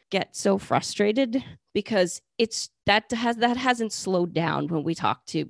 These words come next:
potential clients. It's literally in every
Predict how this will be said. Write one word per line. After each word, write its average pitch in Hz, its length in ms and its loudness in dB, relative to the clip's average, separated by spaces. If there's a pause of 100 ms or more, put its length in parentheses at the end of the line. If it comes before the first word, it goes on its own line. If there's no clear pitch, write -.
potential 131 460 -6
clients. - 520 -8 (640)
It's 208 220 -2
literally 190 960 -2
in 185 180 -4 (160)
every 175 680 0